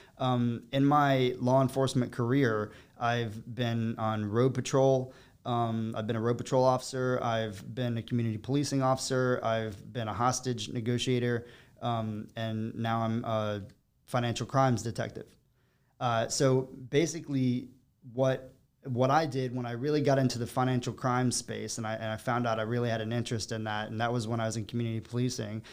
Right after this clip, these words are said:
I just really kind of enjoyed working those, uh, stolen, you know, fraudulent check cases and whatnot.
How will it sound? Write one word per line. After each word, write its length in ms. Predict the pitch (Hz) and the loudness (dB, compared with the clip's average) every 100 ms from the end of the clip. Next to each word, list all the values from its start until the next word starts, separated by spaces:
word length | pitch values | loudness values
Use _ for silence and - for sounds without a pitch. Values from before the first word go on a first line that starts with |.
| - - | -14 -4
I 60 | |
just 180 | 117 110 | -2 0
really 220 | 131 127 | 2 2
kind 180 | 123 120 | 2 0
of 80 | 110 | 0
enjoyed 380 | 110 113 117 110 | 0 0 0 0
working 380 | 117 113 113 | -4 -2 -2
those, 340 | 110 107 101 - - 107 | -2 -4 -6 -10 -14 -12
uh, 120 | 101 | -8
stolen, 600 | - - 123 117 110 113 - | -4 0 2 2 -2 -4 -6
you 100 | 120 | -6
know, 80 | |
fraudulent 500 | 110 117 113 117 110 | -4 0 0 0 -4
check 220 | - 120 - | -2 -4 -4
cases 420 | 113 107 117 110 | -4 -4 -4 -4
and 120 | 110 | -4
whatnot. 500 | 110 - 104 104 - | -4 -4 -6 -6 -8